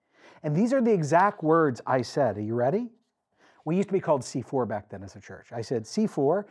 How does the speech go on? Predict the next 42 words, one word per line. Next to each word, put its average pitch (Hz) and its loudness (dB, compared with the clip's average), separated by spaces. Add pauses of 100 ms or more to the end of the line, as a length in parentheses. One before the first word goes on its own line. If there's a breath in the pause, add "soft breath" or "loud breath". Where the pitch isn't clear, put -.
(260 loud breath)
this 233 -4
is 262 -2
timely 170 -2
for 104 -8
us. - -16 (600 soft breath)
Within 151 -2
twenty-four 254 2
months, 131 -2
God 180 8
willing, 143 2
we 139 0
will 139 2
have 120 0
three 208 -4
other 196 -2
sites 143 -4
beyond 120 -8
Ajax." 98 -14 (1400 loud breath)
And 131 -2
God 202 8
is 226 0
gonna - 0
ask 160 -4
many 165 0
of 117 -2
us, 104 -10
not 160 0
just 220 -6
some 233 -2
of 120 -4
us, 107 -14
many 202 2
of 101 -2
us, 104 -14 (480 soft breath)
to 165 -2
leave 196 0
the 190 0
Ajax 135 -2
site, 143 -8 (500)
to - -8
make 156 2
room, 120 -4